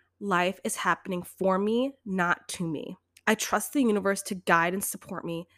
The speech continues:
as I grow and become my best self." Again, you always have a choice. She then goes on to say, "Don't let your current life situation neg-,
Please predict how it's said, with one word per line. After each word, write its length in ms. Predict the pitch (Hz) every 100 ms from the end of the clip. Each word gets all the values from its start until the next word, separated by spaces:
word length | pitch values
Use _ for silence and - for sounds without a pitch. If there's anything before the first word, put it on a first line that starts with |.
| _ -
as 160 | 196
I 100 | 185
grow 480 | 175 185 180 165 165 196
and 100 | 185
become 560 | 190 - 160 147 156 -
my 200 | 165 151
best 600 | - - - - - - _ _
self." 640 | - - - - - - - _ _ _ _ _ _ _ _ _ _ _ _ -
Again, 440 | 196 185 147 - - _ _ _ _
you 160 | 185 185
always 640 | 196 185 190 202 214 - - - _ _ _
have 640 | - 170 156 147 - - _ _ _ _ -
a 40 | -
choice. 540 | - - - - - _ _ _ _ _ _ _ _ _ _ _ -
She 300 | - - 233
then 280 | 202 190
goes 220 | 208 240 202
on 220 | 170 175
to 100 | 240
say, 420 | - 143 151 180 - - -
"Don't 240 | 214 202 247
let 160 | 269
your 100 | 285
current 480 | 285 - 220 208 -
life 240 | 196 180 180
situation 760 | 190 - 170 165 - 175 180
neg-, 440 | 180 175 202 202